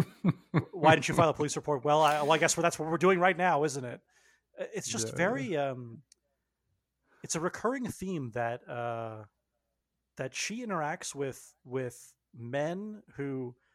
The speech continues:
Speaker 2: are in a position to kill her or
Speaker 1: Destroy
Speaker 2: ruin her
Speaker 1: her
Speaker 2: life. <laughs>
Speaker 1: life.
Speaker 2: Yeah.
Speaker 1: Yeah, yeah, yeah.
Speaker 2: Uh, and she yells at them, and they just go away meekly. It's very <laughs> strange.
Speaker 1: Oh, I love the, I love this woman. I mean,
Speaker 2: Yeah.
Speaker 1: she's, she's great. I mean, you want her in your corner.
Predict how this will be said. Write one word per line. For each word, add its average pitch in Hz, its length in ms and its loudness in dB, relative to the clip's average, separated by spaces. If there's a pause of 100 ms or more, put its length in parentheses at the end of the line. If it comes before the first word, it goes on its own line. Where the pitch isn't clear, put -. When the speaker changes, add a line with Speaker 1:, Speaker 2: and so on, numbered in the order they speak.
(140)
Speaker 2:
are 147 160 4
in 190 80 0
a 175 40 -6
position 175 500 -6
to 131 560 -4 (1200)
kill 202 260 4
her 226 260 2
or 160 120 -2
Speaker 1:
Destroy 143 440 8
Speaker 2:
ruin 180 120 12
her - 80 6
Speaker 1:
her 127 60 8
Speaker 2:
life. 123 280 4 (180)
<laughs> - 80 -18
Speaker 1:
life. - 100 0 (100)
Speaker 2:
Yeah. 165 320 2
Speaker 1:
Yeah, - 20 -6
yeah, 110 140 -4 (400)
yeah. - 80 -4
Speaker 2:
Uh, 147 440 4
and 147 240 -2
she - 160 -4
yells 156 400 4
at 180 120 -4
them, 131 360 -8
and 143 160 -8
they 156 80 0
just 156 220 -4 (120)
go 170 180 4
away 170 300 2
meekly. 131 440 -8
It's - 180 -10
very 226 280 2
<laughs> - 120 0
strange. 135 640 -4 (380)
Speaker 1:
Oh, 135 120 10
I 135 80 10
love 139 240 8
the, 151 100 8
I 135 80 10
love 151 240 8
this 147 180 6
woman. 143 300 6 (640)
I 135 80 2
mean, 147 160 8
Speaker 2:
Yeah. 147 100 4
Speaker 1:
she's, 151 420 2
she's 151 280 2
great. 143 380 4
I 143 40 6
mean, 156 120 8
you 165 100 8
want 180 180 8
her 214 120 10
in 202 60 8
your 190 140 8
corner. 185 480 8